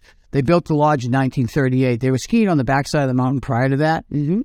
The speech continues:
Speaker 1: and, uh, then they started this side of the mountain in thirty-eight. They, all the timbers that are here in that lodge, and you've seen the lodge, it's an, it's an adorable lodge.
Speaker 2: Oh, it's amazing.
Speaker 1: Um,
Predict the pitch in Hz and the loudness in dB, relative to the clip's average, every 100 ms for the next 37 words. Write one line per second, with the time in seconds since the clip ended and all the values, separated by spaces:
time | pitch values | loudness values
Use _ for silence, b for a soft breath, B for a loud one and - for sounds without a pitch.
0 | - 143 135 131 131 123 117 135 143 139 | -2 0 2 2 2 0 -2 0 2 0
1 | - 151 139 120 107 123 135 - - 151 | 0 0 0 -2 -8 -4 -4 -2 0 2
2 | 143 123 120 127 131 127 - 147 131 127 | 2 2 0 0 0 -2 0 2 2 2
3 | 135 139 - _ _ - 143 143 135 - | 0 -2 -6 _ _ -4 0 0 -2 0
4 | 151 160 143 - 156 151 156 131 135 127 | 2 2 0 -2 0 2 0 0 0 0
5 | 147 147 139 131 131 123 131 131 131 113 | 2 2 2 0 0 -2 0 2 2 2
6 | 110 127 147 117 107 110 113 107 - 107 | 0 2 2 2 4 2 2 0 0 0
7 | 110 - 107 101 120 113 101 90 104 95 | 0 0 0 2 2 2 0 -2 -4 0
8 | 131 107 92 92 90 101 82 82 131 135 | 2 2 0 2 4 2 2 -2 -2 -2
9 | 127 | -2